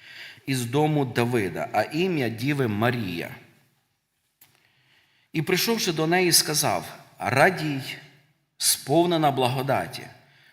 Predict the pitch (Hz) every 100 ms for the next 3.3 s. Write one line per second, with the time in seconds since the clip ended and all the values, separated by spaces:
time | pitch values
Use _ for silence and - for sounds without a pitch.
0 | _ 92 110 120 - - 175 175 - 143
1 | 139 107 85 73 85 127 139 139 135 131
2 | 123 170 165 120 131 135 120 123 123 123
3 | 98 87